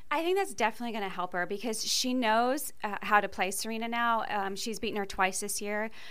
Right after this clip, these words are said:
still hasn't beaten her at a slam, but I think she's really looking forward to this opportunity because, um, she feels more confident now in playing her. She has a better idea of her strengths and weaknesses, and she knows she's gonna have to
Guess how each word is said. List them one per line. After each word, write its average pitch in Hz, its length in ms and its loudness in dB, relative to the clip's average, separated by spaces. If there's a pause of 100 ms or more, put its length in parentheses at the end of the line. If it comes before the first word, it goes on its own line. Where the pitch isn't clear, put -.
(140)
still 285 280 4
hasn't 240 280 4
beaten 202 200 -2
her 202 80 0
at 185 120 -2
a 190 80 -4
slam, 185 560 2
but 214 120 4
I 214 140 2
think 254 220 -2
she's 214 200 -4
really 196 280 -4
looking 190 280 -6
forward 170 340 -4
to 185 100 -8
this 170 360 -6
opportunity 165 720 -6 (320)
because, 214 520 2
um, 185 400 0
she 240 240 -2
feels 247 320 2
more 220 140 2
confident 190 460 0
now 185 160 2
in 175 120 -4
playing 180 300 -4
her. 190 160 -4
She 202 420 -4 (280)
has 214 160 4
a 214 60 -4
better 214 220 2
idea 196 480 0
of 185 80 -4
her 190 100 -6
strengths 196 380 -4
and 202 120 -4
weaknesses, 180 680 -6
and 208 100 -2
she 226 160 -2
knows 214 220 2
she's 226 160 -4
gonna 208 140 -2
have 196 240 -2
to 185 240 -4